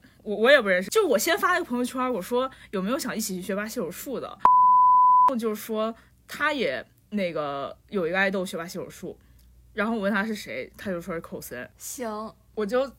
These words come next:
Speaker 1: 在我们家附近找馆儿，然后当时那个馆儿是，我不记得了，我不，反正我当时觉得它挺贵的，它要不然是两周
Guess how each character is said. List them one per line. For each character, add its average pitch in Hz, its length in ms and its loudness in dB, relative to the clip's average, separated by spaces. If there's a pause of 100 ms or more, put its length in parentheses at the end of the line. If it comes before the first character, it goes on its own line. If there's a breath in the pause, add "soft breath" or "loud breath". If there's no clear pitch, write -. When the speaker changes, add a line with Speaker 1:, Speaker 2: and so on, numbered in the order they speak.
(220)
Speaker 1:
在 302 200 2
我 196 160 0
们 147 80 -14
家 220 220 -4
附 285 180 -12
近 220 240 -4
找 165 240 -6
馆 185 220 -8
儿， - 220 -16 (800 soft breath)
然 208 120 -8
后 302 80 -4
当 339 160 0
时 277 160 -6
那 320 120 -6
个 294 100 -4
馆 202 240 -2
儿 - 100 -14
是， 208 560 -6 (800 loud breath)
我 190 100 -6
不 180 80 -4
记 392 240 0
得 277 80 6
了， 175 200 4
我 180 100 0
不， 190 100 -8 (420)
反 233 140 4
正 311 120 4
我 254 80 0
当 294 160 4
时 269 120 -4
觉 233 80 -2
得 233 80 0
它 262 80 -2
挺 214 220 -10
贵 190 220 -2
的， 147 100 -4
它 302 140 -8
要 311 120 4
不 247 60 -4
然 220 140 0
是 277 160 -8
两 202 280 -4
周 233 540 -4